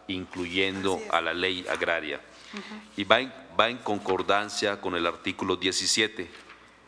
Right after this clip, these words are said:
Speaker 1: Eh, que diga hijos y que se le ponga la palabra hijas es lo mismo que decir alguien entre sus descendientes en primer grado de consanguinidad. O sea,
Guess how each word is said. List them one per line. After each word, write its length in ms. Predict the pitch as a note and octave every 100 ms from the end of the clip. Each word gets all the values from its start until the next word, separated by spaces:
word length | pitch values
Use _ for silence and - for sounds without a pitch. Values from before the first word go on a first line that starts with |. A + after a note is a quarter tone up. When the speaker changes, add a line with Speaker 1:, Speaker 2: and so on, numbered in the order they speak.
| - - - - - F#2+
Speaker 1:
Eh, 580 | F#2+ F#2+ F#2 F2+ - - - - -
que 160 | - F#2
diga 380 | A2 B2+ A#2 - -
hijos 720 | A#2+ A2 A#2+ - - - - - - -
y 100 | -
que 140 | - E2
se 120 | E2+
le 80 | E2
ponga 280 | G2 G#2
la 120 | F#2 E2+
palabra 420 | E2+ F2+ F#2 F2+ -
hijas 720 | G#2 G#2+ - A2+ - - - - - - - -
es 240 | A2+ A#2
lo 160 | B2 G#2
mismo 540 | G2 G2 G2 A#2 B2+ - - -
que 80 | F2+
decir 500 | E2 D#2+ - G#2+ G#2+ - - - - - -
alguien 640 | G#2+ A#2+ B2 A#2+ B2+ A#2+ -
entre 420 | F#2 F2+ F#2+ F2
sus 360 | - E2+ D#2+
descendientes 1120 | F2 E2 - E2 E2 E2 G2 G#2 G#2+ G2+ - -
en 180 | E2+
primer 400 | - F2 F2+ F2+
grado 320 | F2 F2 F2 E2
de 120 | D#2+
consanguinidad. 1120 | - F2+ F2 - F2+ F#2 F#2+ G2 G2 A#2 B2 - - - - - - - -
O 40 |
sea, 180 | -